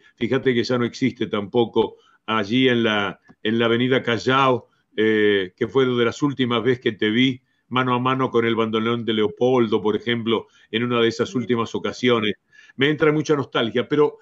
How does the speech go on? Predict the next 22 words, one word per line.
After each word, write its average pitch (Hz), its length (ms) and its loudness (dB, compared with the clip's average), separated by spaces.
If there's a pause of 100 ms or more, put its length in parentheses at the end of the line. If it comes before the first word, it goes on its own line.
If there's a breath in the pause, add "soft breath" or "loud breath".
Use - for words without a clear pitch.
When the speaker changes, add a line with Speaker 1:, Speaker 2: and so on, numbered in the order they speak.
(160 soft breath)
Speaker 1:
no 160 240 2
solo 165 540 0 (200)
de 127 140 0
lo 131 100 4
que 135 140 -2
cantás, 127 440 -4
sino 135 240 -2
de 143 120 -2
la 131 140 -2
noche 139 380 -2
que 127 120 -2
un 127 80 -2
artista 120 520 -4
te 120 140 2
hace 139 220 -2
pasar, 110 560 -4 (280)
en 123 140 0
la 123 120 0
cual 147 240 2
vos 156 180 0
te 156 100 0
llevás 123 540 0